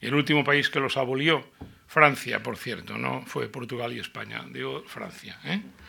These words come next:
en la isla de Madagascar. Siempre salen todos los libros que los españoles y los portugueses somos los últimos en abolir la esclavitud. Fue Francia, lo digo para, eso sí que se grabe. Entonces, <laughs> es que claro,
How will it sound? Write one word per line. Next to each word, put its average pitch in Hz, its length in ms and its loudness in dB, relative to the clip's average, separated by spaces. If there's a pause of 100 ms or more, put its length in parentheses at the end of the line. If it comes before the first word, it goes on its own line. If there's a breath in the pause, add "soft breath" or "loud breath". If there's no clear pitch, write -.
(200 loud breath)
en 127 120 -6
la 113 120 -4
isla 131 240 2
de 139 80 2
Madagascar. 117 600 -2 (640 loud breath)
Siempre 190 260 0
salen 180 300 6
todos 180 140 4
los 190 160 4
libros 202 360 2
que 160 100 -6
los 135 180 -2
españoles 160 580 0 (260 loud breath)
y 165 60 -8
los 156 140 -4
portugueses 170 400 -2
somos 175 180 0
los 147 160 0
últimos 160 320 -2
en 147 80 2
abolir 139 280 2
la 143 100 4
esclavitud. 139 500 -2 (720 loud breath)
Fue 165 140 -2
Francia, 180 500 -4 (380)
lo 123 80 -14
digo 151 200 -6
para, 127 360 -4 (320 soft breath)
eso 147 120 -6
sí 139 160 -4
que 117 80 -4
se 120 140 -2
grabe. 127 320 -6 (440 loud breath)
Entonces, - 640 -2 (500)
<laughs> - 520 -10
es 214 240 2
que 147 140 0
claro, 170 280 -2